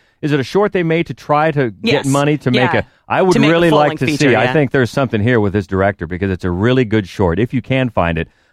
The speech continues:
Speaker 1: Night of the Slasher is, uh, is worth checking out. We did a write-up about it on our website a few months ago, um, and I think, uh, it was still making the festival round,
Speaker 2: Yep.
Speaker 1: so I don't
Speaker 2: Yep.
Speaker 1: know whether it's out there for free or not. But if it is,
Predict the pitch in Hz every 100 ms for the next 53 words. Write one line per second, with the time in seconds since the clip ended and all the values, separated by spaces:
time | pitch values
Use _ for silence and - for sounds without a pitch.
0 | - 95 104 90 - 92 92 - 76 78
1 | 78 80 78 76 80 78 90 - - 90
2 | 90 82 104 127 90 95 98 85 82 82
3 | 78 80 82 82 85 - 80 76 78 98
4 | 87 85 - 73 69 - _ _ _ -
5 | 78 73 73 71 78 76 - 92 82 78
6 | 78 80 101 87 85 82 78 95 87 78
7 | 73 76 76 78 - 78 85 85 80 80
8 | 78 82 80 80 78 78 82 76 80 73
9 | 139 165 143 92